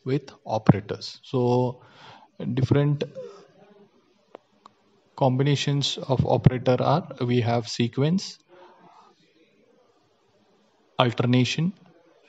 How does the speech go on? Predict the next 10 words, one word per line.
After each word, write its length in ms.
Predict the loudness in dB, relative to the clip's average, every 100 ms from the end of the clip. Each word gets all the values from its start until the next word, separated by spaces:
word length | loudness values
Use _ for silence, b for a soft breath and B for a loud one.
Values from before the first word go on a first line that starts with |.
| -4
repetition, 760 | -4 2 4 4 4 2 -2 -6 -12 -20 -12 -2
group, 360 | 4 4 4 2 2 -2
and 280 | 0 0 -2 -10
save. 380 | -14 -4 -2 -2 -8 -14 -16 b b b b _ _ _ -20 _ -4
So 260 | 2 4
below 320 | 4 6 8
you 180 | 8 6
have 380 | 6 4 2 4
the 340 | 4 4 2 -2
syntax, 680 | -4 0 4 4 2 0